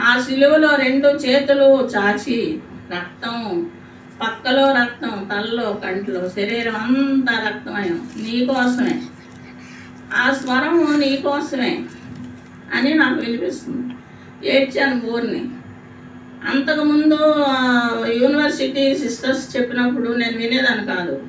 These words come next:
వాళ్ళు పీహెచ్డీలు చేసిన వాళ్ళు నా పక్కన అడ్మిట్ అయ్యారు. "యేసు ప్రభు నిజమైన దేవుడు." నా దగ్గర ఒక బైబిల్ ఉండేది. ఆ బైబిల్ ఎలాగే వచ్చిందంటే, ఒక ఆంగ్లో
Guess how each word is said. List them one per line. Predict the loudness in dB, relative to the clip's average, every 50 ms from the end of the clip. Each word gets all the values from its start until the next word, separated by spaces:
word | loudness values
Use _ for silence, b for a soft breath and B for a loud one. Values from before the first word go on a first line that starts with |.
| -14 -10 -6
వాళ్ళు | -6 -4 -4 -4
పీహెచ్డీలు | -4 0 2 4 4 4 2 -2 -4 -4 -4 -2 0
చేసిన | 0 0 2 0 0 0 -2
వాళ్ళు | -2 -2 0 0
నా | 0 0 0 0 -2 -4 -4
పక్కన | -6 -6 -6 -6 -6
అడ్మిట్ | -6 -6 -6 -4 -2 -2 0 0
అయ్యారు. | 0 -2 -2 -4 -6 -8 -14 -18 -20 -20 -20 -20 -20 -20 -14 -6 -4
"యేసు | -2 0 0 0 0 -2
ప్రభు | -2 0 2 2 4
నిజమైన | 4 4 2 0 -4 -6 -6 -6 -6
దేవుడు." | -6 -6 -6 -6 -6 -4 -4
నా | -4 -2 -2 -2 0
దగ్గర | 2 2 2 2 2
ఒక | 0 0
బైబిల్ | 0 0 2 4 4 4 4 4
ఉండేది. | 4 4 4 2 2 2 0 -2 -4 -8 B B B B B B B -16 -8 -4
ఆ | -2 -2 0
బైబిల్ | 2 2 4 4 4 2 2 2
ఎలాగే | 2 4 2 2 2 0 0
వచ్చిందంటే, | 0 0 0 -2 -4 -2 0 0 2 2 2 2 2
ఒక | 0 0 0 -2 -2 -2 -2 0 0 0 0 0 0 0 -2 -6 -8 -14 -16 -10 -4 -2 0
ఆంగ్లో | 2 2 2 2 2 2 2